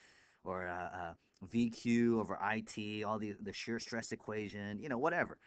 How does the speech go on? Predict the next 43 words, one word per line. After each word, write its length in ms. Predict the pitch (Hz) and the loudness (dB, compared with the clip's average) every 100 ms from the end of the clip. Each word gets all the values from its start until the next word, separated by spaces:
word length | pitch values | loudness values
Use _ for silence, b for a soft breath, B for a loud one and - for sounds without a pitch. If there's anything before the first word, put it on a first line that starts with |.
| B B | B B
right? 140 | 110 | 0
You 100 | 110 | 2
got 180 | 160 147 | 6 6
the 80 | 117 | 4
state 280 | - 156 175 | 0 0 0
of 80 | 165 | -2
stress 400 | - 127 120 110 | 2 2 2 0
at 100 | 107 | -2
a 60 | |
point 460 | - - 123 123 120 | -4 -4 -2 -2 -2
in 120 | 107 | -6
a 20 | |
structure, 440 | - - 101 - 98 | -6 -4 -4 -4 -4
and 120 | 98 | 0
now 140 | 107 | 0
you 180 | 113 113 | 2 0
wanna 220 | 104 98 | -2 -2
find 560 | - 101 101 104 98 - B B B 104 | -2 -2 0 0 -4 -6 B B B -6
this, 200 | 101 - | -6 -4
either 340 | 107 101 98 - | -2 0 -2 -4
the 120 | 98 | -6
state 220 | - 117 | 0 0
of 40 | 110 | 2
stress 280 | 113 104 | -4 -2
at 80 | 98 | -4
a 60 | 90 | 0
new 240 | 101 120 | 4 4
angle 280 | 117 120 113 | 4 2 2
of 100 | 107 | 2
orientation, 760 | 113 113 110 104 101 117 101 110 b b | 2 2 2 -4 -6 -6 -8 -10 b b
the 80 | 92 | -12
principal 460 | - 143 135 - 135 | 0 2 2 0 -6
stresses 640 | - - 127 - 127 123 | -4 -2 -2 0 0 2
and 100 | 123 | 0
orientations, 640 | 110 120 120 123 117 120 | 0 2 0 0 -2 0
or 60 | 110 | 0
maybe 240 | 107 110 | 0 0
the 80 | 107 | 0
maximum 500 | 101 104 110 - 120 | 0 0 0 -4 -6
in-plane 320 | 120 113 117 | -4 -2 -4
shear 240 | 107 - 120 | -4 -4 -6
stresses, 460 | - 120 - 113 107 | -4 -6 -6 -8 -8
and 320 | 104 123 | -6 -6